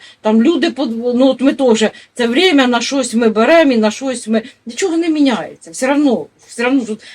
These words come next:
карта показує, без, б-, б-, ну, не безпреділ, ну, десь таке,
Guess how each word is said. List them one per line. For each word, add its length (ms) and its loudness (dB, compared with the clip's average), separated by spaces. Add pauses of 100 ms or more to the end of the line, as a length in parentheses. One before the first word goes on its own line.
карта 320 0
показує, 480 -4
без, 220 -6
б-, 380 -6
б-, 200 -6 (240)
ну, 140 2
не 100 4
безпреділ, 840 0
ну, 260 0
десь 240 0
таке, 400 -10